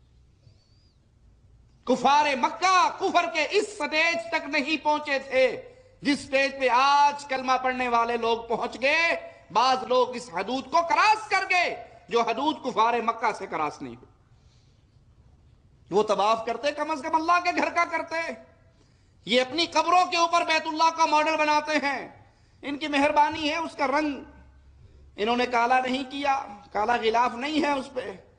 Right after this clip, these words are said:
कभी दिल आता है तो लाल चढ़ा लेते हैं, कभी दिल आता है नसवारी चढ़ा लेते हैं। अगर ये काला भी चढ़ा लेते, इनको कौन रोक सकता? जुबान ने तो गुंग हो गई।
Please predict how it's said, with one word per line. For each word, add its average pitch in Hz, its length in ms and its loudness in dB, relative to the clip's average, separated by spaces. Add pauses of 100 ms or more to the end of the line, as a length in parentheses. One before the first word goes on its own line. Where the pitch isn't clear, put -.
(760)
कभी 214 160 -2
दिल 240 200 2
आता 233 260 2
है 220 120 0
तो 220 100 -6
लाल 214 260 0
चढ़ा 240 320 0
लेते 233 300 -2
हैं, 226 180 -6
कभी 226 180 -6
दिल 214 200 -4
आता 196 220 -2
है 214 100 -6
नसवारी 269 320 -8
चढ़ा 262 240 -6
लेते - 280 -14
हैं। 175 200 -16 (840)
अगर 214 160 -2
ये 254 100 -4
काला 254 300 0
भी 285 100 -4
चढ़ा 262 240 2
लेते, 269 220 -2
इनको 285 180 -10
कौन 285 240 -4
रोक 285 200 -8
सकता? - 360 -16 (1200)
जुबान 190 280 2
ने 254 80 -2
तो 262 140 0
गुंग 359 240 -4
हो 311 180 0
गई। 294 220 -8